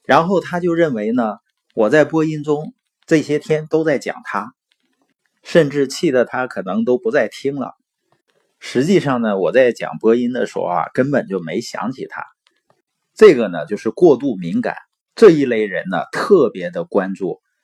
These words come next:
其他人的情绪，其他人对我们的看法和想法，以至于呢，都没有勇气去做一些自己该做的事情，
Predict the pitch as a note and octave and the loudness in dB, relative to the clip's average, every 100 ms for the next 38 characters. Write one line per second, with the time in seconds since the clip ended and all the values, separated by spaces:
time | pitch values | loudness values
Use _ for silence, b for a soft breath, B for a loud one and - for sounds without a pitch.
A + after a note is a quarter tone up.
0 | - - A#2+ B2+ C3 B2+ G#2 F2+ F#2+ F2+ | -14 -6 -2 0 0 0 -2 -4 -4 -2
1 | D#2+ _ - - F2 F2+ - B2 E2+ _ | -4 _ -10 -10 -8 -8 -8 -6 -8 _
2 | _ _ - A#2+ A#2 C3 A#2+ F2+ G2 A2 | _ _ -6 -4 0 0 2 -2 -6 -2
3 | A#2+ F#2 - E2+ F#2+ - D#3+ A2+ F#2+ D2+ | 0 0 -2 -6 -6 -2 -2 -2 -4 -12
4 | - G2+ - D2+ F#2+ - - _ _ _ | -6 -6 -6 -8 -8 -10 -14 _ _ _
5 | _ _ - A#2+ A#2 G#3 D#3 G#2+ B2 C3+ | _ _ -2 0 2 2 2 0 -2 0
6 | A2+ D#3 D#3 C#3 D#3 D3+ A2 - - B2 | 2 0 0 -2 0 -2 -2 -6 -6 -4
7 | F#2 - B2+ A2 D#3 A2 - B2+ A2+ A#2+ | -4 -6 -6 0 2 2 -2 -6 -2 2
8 | A#2 A2+ B2+ F#2 D#2 - B2+ C3+ C#3+ F#2 | 2 0 -8 -8 -8 -2 -2 0 -2 -4
9 | D#2+ E2+ - | -8 -14 -14